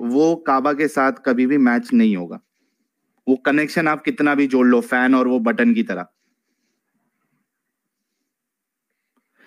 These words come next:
यानी जितने लोग देख रहे हैं, आप सोचो कि यानी इधर direction को prime focus बनाना ये महज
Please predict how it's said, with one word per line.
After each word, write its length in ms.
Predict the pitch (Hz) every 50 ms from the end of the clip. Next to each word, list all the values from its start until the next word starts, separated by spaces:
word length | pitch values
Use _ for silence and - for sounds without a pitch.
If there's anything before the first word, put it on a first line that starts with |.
| _ _ -
यानी 800 | 117 131 135 147 160 180 196 196 185 165 160 175 190 175 - - 139
जितने 340 | 127 139 143 120 - 185 190
लोग 200 | 190 185 180 156
देख 200 | 156 160 160 160
रहे 100 | 170 175
हैं, 80 | 165 156
आप 60 | 147
सोचो 640 | - - 156 151 147 - 170 156 135 123 131 160 - - - _ _ _ _ _ _ -
कि 240 | 165 175 170 156 147
यानी 640 | 143 143 147 156 165 180 185 196 196 202 202 - - _ _ _ _ _ _ _ _ _ _ _ _ _ _ _ _ _ _ _ _ _ -
इधर 440 | 147 151 139 147 160 175 190 196 202
direction 880 | 180 143 117 110 147 143 147 151 151 - - - - - 190 185 185 190
को 440 | 185 - - 175 165 165 170 180 190 180 - _ _ _ -
prime 340 | - 147 147 160 175 180 170
focus 440 | - - 170 156 143 175 170 156 143
बनाना 720 | 131 139 127 131 139 143 151 151 147 135 127 123 131 151 - - _ _ _ _ _ _ -
ये 240 | 123 131 165 175
महज 560 | 160 147 143 143 143 143 151 170 185 165 156